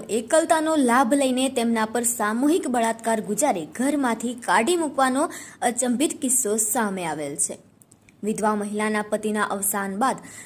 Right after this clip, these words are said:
સાસરિયાઓ દ્વારા શારીરિક અને માનસિક દુ-, ત્રાસ આપવામાં આવતો હોવાની માહિતી સામે આવી.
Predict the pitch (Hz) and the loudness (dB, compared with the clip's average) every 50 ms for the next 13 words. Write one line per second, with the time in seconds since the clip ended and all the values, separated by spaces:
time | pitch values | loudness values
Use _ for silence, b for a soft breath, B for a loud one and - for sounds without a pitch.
0 | B - - 262 262 262 254 339 320 302 311 302 285 285 254 254 254 247 254 262 | B 0 2 4 4 4 4 2 2 2 2 2 2 2 2 2 4 4 6 4
1 | 269 254 - - 226 220 220 233 226 226 - - - - 208 214 196 190 196 196 | 4 2 0 0 0 0 0 0 0 -2 -2 -4 -4 -4 -4 -4 -4 -4 -2 -2
2 | 202 208 220 - 330 330 320 240 247 240 233 240 - - - 208 226 262 294 - | -2 -2 -2 -2 -2 -2 -2 -2 -2 -2 -4 -8 -10 -4 0 2 2 2 2 0
3 | - - 214 214 - 208 202 202 202 196 190 180 - 269 269 240 254 254 247 240 | -2 -2 -4 -2 -4 -4 -2 -2 -2 -4 -4 -4 -2 -2 -2 -2 0 0 0 0
4 | 240 247 233 214 190 180 185 196 196 196 196 202 226 - - - 208 175 165 156 | 0 0 0 -2 -2 -4 -6 -10 -10 -8 -6 -4 -2 0 0 0 0 -2 -2 -4
5 | 156 131 123 - - - | -6 -8 -8 -10 -12 -16